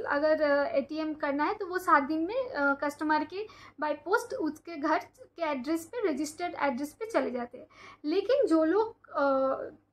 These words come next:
चाहते कि मुझे कहीं जाना है, मुझे इंस्टेंट चाहिए, तो उन लोगों के लिए हम लोग इंस्टेंट एटीएम इशू कर देते। हो गया। चेक हम इंस्टेंट नहीं इशू करते, ये हम बोलते हैं कि सर आप,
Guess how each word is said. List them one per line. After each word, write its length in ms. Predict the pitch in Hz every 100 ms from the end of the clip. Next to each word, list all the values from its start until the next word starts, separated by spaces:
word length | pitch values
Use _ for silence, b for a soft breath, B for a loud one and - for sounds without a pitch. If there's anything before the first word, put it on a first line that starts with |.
| _
चाहते 260 | 320 311 403
कि 280 | 392 403 359
मुझे 220 | 311 311 370
कहीं 180 | 370
जाना 300 | 320 302 302 339
है, 80 |
मुझे 240 | 302 302 330
इंस्टेंट 420 | 311 294 359 370
चाहिए, 200 | 339 302
तो 120 | 427 415
उन 80 |
लोगों 180 | 381 381
के 100 | 370
लिए 120 | 381
हम 160 | 415 392
लोग 180 | 403 453
इंस्टेंट 400 | 349 320 349 320
एटीएम 300 | 302 294 302
इशू 260 | 277 269
कर 180 | 269 254
देते। 400 | 233 262 247 247 B B B
हो 120 | 349
गया। 160 | 349 370
चेक 560 | 359 - _ 403 427 427
हम 180 | 403
इंस्टेंट 420 | 381 320 - 370 339
नहीं 300 | 294 330 330
इशू 200 | 320 339
करते, 400 | 320 311 311 349 _
ये 120 | 320 359
हम 240 | 339 359 330
बोलते 360 | 285 294 285
हैं 100 | 330
कि 180 | 339 381
सर 380 | 370 339 320 381
आप, 360 | - 285 311